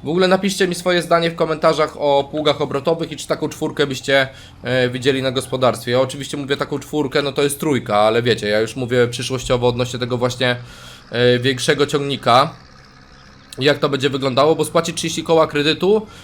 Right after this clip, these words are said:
Jak kupię, wiecie co? Jak kupię sobie na wiosnę nawozy, mm, i kupię sobie opryski, no i będę miał podsprzedawane te zboża, które gdzieś tam trzymam aktualnie w workach.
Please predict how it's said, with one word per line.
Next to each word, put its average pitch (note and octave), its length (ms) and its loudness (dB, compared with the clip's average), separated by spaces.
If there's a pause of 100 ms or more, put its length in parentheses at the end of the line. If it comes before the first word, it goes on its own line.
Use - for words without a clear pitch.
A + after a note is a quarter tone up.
(160)
Jak D3 160 0
kupię, G#3+ 320 0
wiecie F#3 200 -2
co? A#3+ 340 2
Jak E3 160 -4
kupię A3 200 -2
sobie G3 220 0
na F3+ 100 2
wiosnę G3+ 300 0
nawozy, F3 680 4 (520)
mm, C#3 340 -2
i C#3+ 160 -4
kupię G#3 360 -2
sobie D#3+ 720 6
opryski, E3 1000 2 (1300)
no C#3 60 -2
i D3 40 0
będę G#3 220 4
miał G#3+ 120 4
podsprzedawane G3 600 2
te F#3+ 120 0
zboża, F3+ 300 2
które F3 280 0
gdzieś E3 160 -8
tam - 160 -2
trzymam E3 380 0
aktualnie D3+ 460 2
w C#3 60 -10
workach. D3 720 2